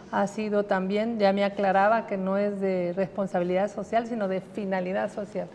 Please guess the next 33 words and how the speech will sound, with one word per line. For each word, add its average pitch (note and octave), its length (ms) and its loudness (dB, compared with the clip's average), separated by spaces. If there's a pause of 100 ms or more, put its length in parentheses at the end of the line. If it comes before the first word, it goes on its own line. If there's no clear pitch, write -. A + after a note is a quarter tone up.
(320)
Una G#3 100 -6
empresa A3 520 -4
que G#3+ 220 -8
ha F#3+ 120 0
nacido G#3+ 500 -6
para F#3+ 500 -6 (460)
servir G3+ 360 -2
a A3 60 2
la G#3 140 -2
gente G3 400 -8
que, F#3 400 -6
que G3 80 -6
más F3 200 -4
lo F#3 100 -4
necesita. E3 520 -10 (460)
Yo C#4+ 100 4
quisiera E4 280 6
que E4+ 100 6
profundizáramos C#4 800 4
un C4 80 2
poco C4+ 340 2
más B3 420 0
en A#3 140 -4
cuanto F#3+ 320 2
al F#3+ 120 0
tema A#3 480 -2 (120)
de, F3 480 2
de, F3+ 800 0
de F#3+ 100 2
educación. F3+ 680 0 (360)
¿Qué C#4 180 6
otros D4 420 6
apoyos B3 760 2